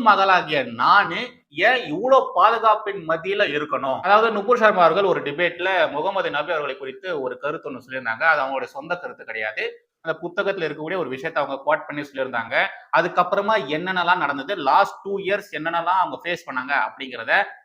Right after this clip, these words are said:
நாமளும் பார்த்திருக்கோம். கண்டிப்பா யாராலையும் அதை அவ்வளவு சீக்கிரம் மறக்க முடியாது. அந்த விஷயத்தை இங்க பாயிண்ட் பண்ணி சொல்றதன் மூலயமா நுபுர் சர்மா அவர்கள் நம்முடைய பப்புஜி அவர்களுக்கு பதிலடி கொடுத்திருக்காங்க. "ஹிந்துக்கள் வன்முறையாளர்களா இருந்திருந்தாங்கன்னா இத மாதிரிலாம் நடந்திருக்குமா? ஏன் நீங்க இப்படிப்பட்ட ஒரு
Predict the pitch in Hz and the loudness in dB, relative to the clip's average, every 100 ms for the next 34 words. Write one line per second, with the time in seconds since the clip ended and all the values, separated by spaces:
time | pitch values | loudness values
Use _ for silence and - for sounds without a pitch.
0 | 151 175 180 208 196 156 160 160 - 180 | 4 4 4 -2 0 2 2 0 -2 -2
1 | 202 156 147 147 156 131 147 156 147 156 | -2 -6 -6 -4 -4 2 4 6 4 2
2 | 214 147 127 127 123 - 151 143 147 143 | -2 -2 -2 -2 -4 -4 -4 0 -2 -2
3 | 127 113 101 101 _ - 180 226 233 233 | -12 -10 -10 -14 _ -6 -4 2 2 2
4 | 233 254 254 247 202 170 175 196 196 190 | 2 2 4 2 2 0 2 2 2 -4
5 | 190 175 156 156 139 127 120 113 135 196 | -4 -6 -2 0 -2 -4 -8 -2 -2 -2
6 | 165 208 208 170 127 113 110 156 233 196 | -4 -6 -6 -6 -4 -4 -2 -4 -4 -4
7 | 135 - - - 254 190 147 127 123 175 | -8 -10 -10 -6 -4 -2 -2 -4 -6 -8
8 | 123 135 147 131 139 143 123 117 113 151 | -6 -4 -4 -6 -8 -8 -4 -4 0 0
9 | 226 - _ _ 214 269 262 262 262 247 | 0 -4 _ _ -8 -4 -2 0 2 2
10 | 156 180 202 196 190 175 160 208 165 147 | 2 0 -2 0 2 2 4 2 2 -4
11 | 175 160 143 120 113 117 165 240 - - | -6 -4 -2 0 0 2 2 2 -2 -4
12 | 180 175 165 180 170 143 147 135 127 123 | 0 6 8 8 4 4 2 -2 -4 -2
13 | 131 107 - _ 170 240 - 175 180 208 | -2 -2 -8 _ 2 2 2 -4 -4 -4
14 | - 151 143 131 196 143 | -4 -10 -12 -8 -6 -8